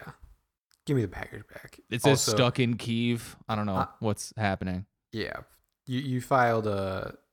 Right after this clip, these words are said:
Speaker 1: uh, you know, get this person kicked off of Etsy and their livelihood,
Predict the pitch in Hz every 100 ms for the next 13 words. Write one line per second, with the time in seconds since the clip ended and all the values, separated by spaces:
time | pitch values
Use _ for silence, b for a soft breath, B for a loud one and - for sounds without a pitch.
0 | _ - - - 71 - _ 120 107 101
1 | - 101 107 95 - 98 104 98 98 101
2 | 98 98 - - 98 98 - _ _ 110
3 | 104 101 95 95 95 - _ _ - 101
4 | 95 95 92 98 98